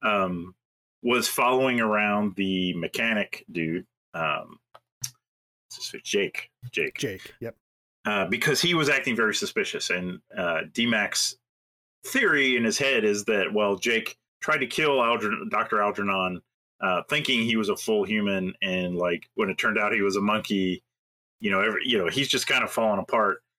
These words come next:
Speaker 2: Uh, and I'm, like, following him around, like, saying, "Hey, hey, what, you know, what's going on?" And he's like,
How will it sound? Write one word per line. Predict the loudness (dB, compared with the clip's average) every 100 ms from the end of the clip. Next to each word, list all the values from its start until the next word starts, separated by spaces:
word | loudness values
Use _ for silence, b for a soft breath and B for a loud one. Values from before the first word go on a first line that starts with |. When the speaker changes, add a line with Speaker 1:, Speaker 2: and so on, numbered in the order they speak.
| _ -4
Speaker 2:
Uh, | -2 -2 -2
and | 0
I'm, | 2 2
like, | 2 2 0
following | 2 2 4
him | 4
around, | 4 4 4 4 2 2
like, | 0 2
saying, | 0 2
"Hey, | 2 2 2 2
hey, | 2 2
what, | 0 0
you | 0
know, | 2 2
what's | 2 0
going | -2 0
on?" | 0
And | 0
he's | 0 2
like, | 2 0